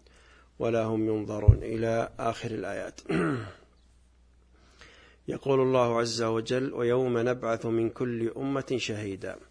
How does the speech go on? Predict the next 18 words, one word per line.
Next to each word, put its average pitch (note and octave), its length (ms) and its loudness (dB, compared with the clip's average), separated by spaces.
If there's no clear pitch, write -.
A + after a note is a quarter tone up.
يخبر C#3 420 2
تعالى A#2+ 680 2
عن A#2+ 160 0
شأن B2+ 320 -2
المشركين A#2+ 1000 0
يوم A2+ 420 0
معادهم A2+ 680 -2
في - 120 -14
الدار A2+ 340 -2
الآخرة، F#2+ 560 -6
وأنه B2 680 4
يبعث A#2+ 460 0
من A#2 260 2
كل B2 380 0
أمة A#2+ 600 -2
شهيدا C3 720 -2
وهو A#2+ 280 2
نبيها، A2 680 -2